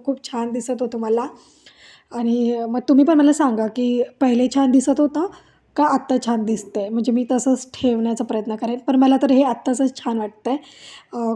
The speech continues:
खूप छान दिसत होतं, अ, पूर्ण मंदिर जे आहे असं भरवून वाटत होतं.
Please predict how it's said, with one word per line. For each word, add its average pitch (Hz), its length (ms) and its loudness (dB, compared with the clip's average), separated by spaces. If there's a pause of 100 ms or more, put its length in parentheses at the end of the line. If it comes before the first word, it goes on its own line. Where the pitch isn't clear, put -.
खूप 277 220 -2
छान 233 200 0
दिसत 240 340 -2
होतं, 233 260 -6 (480)
अ, 240 80 -8
पूर्ण 262 500 2
मंदिर 247 360 2
जे 240 120 -2
आहे 233 200 0
असं 240 200 -4
भरवून 240 380 0
वाटत 233 360 -2
होतं. 233 280 -4